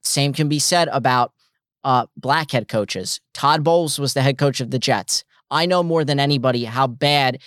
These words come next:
it was when Todd Bowles was here. We had one good year i-, in, like, twenty fifteen, and we blew it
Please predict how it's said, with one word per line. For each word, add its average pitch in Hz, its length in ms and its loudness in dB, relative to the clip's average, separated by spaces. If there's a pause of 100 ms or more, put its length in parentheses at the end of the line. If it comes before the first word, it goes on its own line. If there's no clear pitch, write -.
(240)
it 151 140 2
was 127 380 2
when 127 260 0
Todd 131 320 0
Bowles 127 240 0
was 127 160 -2
here. 127 100 0
We 123 140 -2
had 117 180 0
one 180 240 0
good 190 180 0
year 165 340 0 (280)
i-, 165 140 -4 (340)
in, 151 180 -2
like, 139 220 2
twenty 165 300 -2
fifteen, 151 640 -2 (160)
and 143 120 0
we 143 120 2
blew 139 360 0
it 196 140 0